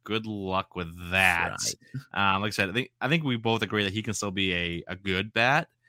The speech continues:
Speaker 1: um, but one that you can't count on to play, you know, one fifty plus for the most part. And, you know, is he gonna be back to ever, you know, twenty nineteen levels where he was top three M V P, three nineteen, four twelve, five ninety-eight,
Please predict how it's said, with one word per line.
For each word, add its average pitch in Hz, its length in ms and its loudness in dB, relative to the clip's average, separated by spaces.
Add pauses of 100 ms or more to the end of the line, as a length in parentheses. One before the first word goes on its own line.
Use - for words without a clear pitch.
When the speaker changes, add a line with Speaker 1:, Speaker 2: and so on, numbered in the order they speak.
(280)
Speaker 1:
um, 90 400 0
but 82 160 -2
one 98 260 0
that 95 60 -2
you 101 100 0
can't 98 320 -2
count 98 280 -2
on 90 200 0
to 90 60 -4
play, 90 420 -2
you 90 240 -6
know, 87 200 -4
one 90 340 -4
fifty 87 340 -6
plus 107 380 0
for - 100 -12
the 92 80 -4
most 87 260 -6
part. 90 360 0
And, 90 420 -2 (640)
you 104 140 0
know, 98 40 0
is 104 140 2
he 107 80 2
gonna 107 120 2
be 104 80 0
back 101 340 2
to 95 720 -2
ever, 98 340 -2 (300)
you 117 100 -4
know, 98 60 0
twenty 110 240 0
nineteen 107 320 0
levels 110 320 -2
where 98 100 -2
he 98 60 -2
was 98 160 -4
top - 260 -2
three 104 220 -2
M 95 160 -2
V 92 100 -2
P, 101 460 2 (400)
three 127 100 2
nineteen, 110 420 2
four 107 220 0
twelve, 107 240 0
five 101 180 4
ninety-eight, 98 640 2